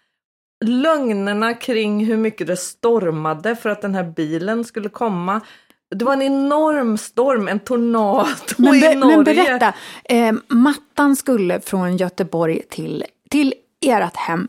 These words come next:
Speaker 2: i Italien, eller hur?
Speaker 1: Precis, precis. Och, och det var också såna där, lögnerna hade liksom ingen proportion. Du ringer ett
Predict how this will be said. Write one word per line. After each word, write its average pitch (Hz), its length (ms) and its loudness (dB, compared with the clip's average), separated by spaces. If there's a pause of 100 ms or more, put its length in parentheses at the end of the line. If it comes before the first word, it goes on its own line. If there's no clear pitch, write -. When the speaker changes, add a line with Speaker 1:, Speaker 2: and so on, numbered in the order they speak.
Speaker 2:
i - 220 -8
Italien, 202 580 -2
eller 214 140 0
hur? 277 100 0
Speaker 1:
Precis, - 380 -4
precis. - 480 -8 (480)
Och, 247 160 2
och 233 260 -2
det 294 160 0
var 277 140 0
också 269 280 -4
såna 247 300 -4
där, 214 300 -2 (120)
lögnerna 226 640 -2
hade 220 220 -4
liksom 202 280 -4
ingen 196 200 -2
proportion. 185 840 -6 (340)
Du 277 100 -2
ringer 247 520 0
ett 214 300 -4